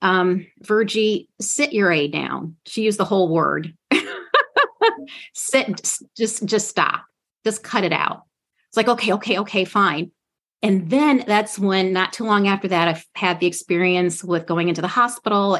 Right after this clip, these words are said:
and having, realizing that my hospital roommate had been taken advantage of. And I was like, "You know what?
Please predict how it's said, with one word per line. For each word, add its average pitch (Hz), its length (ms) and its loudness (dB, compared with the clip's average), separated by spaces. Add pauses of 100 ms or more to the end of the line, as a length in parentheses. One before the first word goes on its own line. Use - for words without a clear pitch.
and 165 320 -2
having, 170 560 0 (320)
realizing 185 800 2
that 165 180 2
my 165 140 2
hospital 160 560 -2
roommate 170 580 2
had 165 160 -4
been 160 160 -4
taken 160 300 -4
advantage 214 500 0
of. 190 160 2
And 180 80 0
I 165 60 0
was 165 100 -4
like, 165 200 -4
"You 208 40 0
know 220 140 2
what? 220 260 2